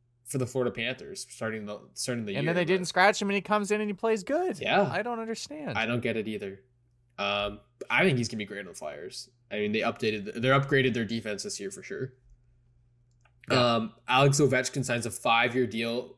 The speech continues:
Speaker 1: nine point five each year. I mean, gr-, uh, pretty good contract for Ovechkin. I mean, he definitely wants to beat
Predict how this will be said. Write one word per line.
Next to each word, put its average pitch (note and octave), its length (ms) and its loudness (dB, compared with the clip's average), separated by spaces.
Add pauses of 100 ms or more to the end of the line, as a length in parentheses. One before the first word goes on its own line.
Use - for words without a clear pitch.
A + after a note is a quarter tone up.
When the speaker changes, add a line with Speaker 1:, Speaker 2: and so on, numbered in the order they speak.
Speaker 1:
nine A2+ 360 0
point B2 280 -4
five A2 360 0 (580)
each A#2 260 -2
year. A#2 260 2
I G#2+ 100 -2
mean, G2+ 340 -4 (460)
gr-, A#2 200 -4
uh, A2 180 2 (200)
pretty G#3+ 180 6
good D#4 140 6
contract G2 500 -6
for A2 200 -6
Ovechkin. G#2 520 -4
I G2+ 60 -4
mean, G#2+ 140 -6
he A#2 260 0 (220)
definitely B2+ 360 4
wants B2+ 200 0
to - 60 -10
beat A#2 280 -2